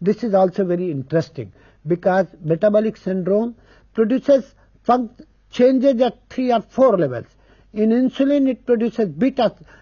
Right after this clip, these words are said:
in pancreas, it produces beta cell dysfunction, that's why glucose intolerance. In peripheral tissues, it produces fat breakdown, and that's why it produces dyslipidemia. In the heart,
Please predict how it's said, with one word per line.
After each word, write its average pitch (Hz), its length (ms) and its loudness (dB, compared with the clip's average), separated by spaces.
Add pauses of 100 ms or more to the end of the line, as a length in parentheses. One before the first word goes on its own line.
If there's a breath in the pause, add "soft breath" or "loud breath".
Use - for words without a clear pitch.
(100)
in 214 320 -2
pancreas, 247 640 0
it - 160 -8
produces 214 420 -2
beta 214 360 -2
cell 196 180 -6
dysfunction, 170 760 -8
that's 165 340 -6
why 165 260 -4 (200)
glucose 190 480 -2 (120)
intolerance. 123 680 -8 (260 soft breath)
In 190 160 -4
peripheral 233 580 0
tissues, 226 440 -4 (360 soft breath)
it 226 220 -8
produces 240 480 0 (720 soft breath)
fat 262 420 0
breakdown, 160 680 -2 (720 soft breath)
and 190 240 -2
that's 202 240 0
why 196 140 0
it 175 200 -6
produces 170 520 -6 (160)
dyslipidemia. 160 1000 -2 (320 soft breath)
In 180 180 -4
the 185 60 -6
heart, 190 580 0